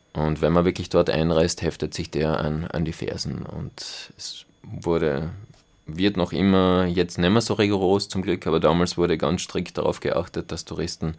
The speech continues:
nur entlang festgeschriebener Routen reisen, nur entlang Hotels oder nur in Hotels nächtigen, die der Regierung gehören oder auch gute Verbindungen zur Regierung haben. Einerseits, damit das Geld natürlich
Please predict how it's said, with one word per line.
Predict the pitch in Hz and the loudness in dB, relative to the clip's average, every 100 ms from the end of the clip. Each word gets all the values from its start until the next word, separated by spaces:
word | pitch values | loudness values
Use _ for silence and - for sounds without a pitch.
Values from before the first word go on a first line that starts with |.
| - - - _ | -12 -20 -20 _
nur | 87 87 | -2 0
entlang | 87 82 | 0 -2
festgeschriebener | 80 78 - 87 - 82 78 | -2 -4 -4 -4 -2 0 0
Routen | 76 90 98 | 0 0 0
reisen, | 85 82 85 82 82 87 - | 2 2 2 0 -2 -6 -10
nur | - 87 87 | -2 2 2
entlang | 82 82 76 80 82 92 - _ _ _ _ _ - | 2 2 0 0 -2 -6 -14 _ _ _ _ _ -10
Hotels | 85 80 78 78 85 - - | -6 0 2 2 0 -2 -4
oder | 82 | -2
nur | 82 85 | 0 2
in | 90 | 0
Hotels | 82 82 82 85 | 0 0 -2 0
nächtigen, | 78 - 80 82 | -4 -4 -4 -2
die | 80 | -4
der | 80 | -4
Regierung | 80 80 85 80 85 | -6 -4 -2 -2 -2
gehören | 78 80 92 85 | 2 4 4 4
oder | 78 76 - | 4 4 4
auch | 76 92 - - - | 0 -4 -12 -20 -8
gute | - - | -6 -4
Verbindungen | 80 76 85 98 92 90 | -4 -2 0 2 0 -2
zur | - | -2
Regierung | 85 87 87 82 82 | -4 -2 -2 0 0
haben. | 78 85 - - - - - - _ _ _ _ - | 0 -2 -6 -20 -20 -20 -20 -20 _ _ _ _ -2
Einerseits, | 82 85 82 - | 0 2 0 0
damit | 82 82 | -2 0
das | - | 2
Geld | 85 85 95 | 6 6 4
natürlich | 85 90 90 87 - | 2 2 2 0 -8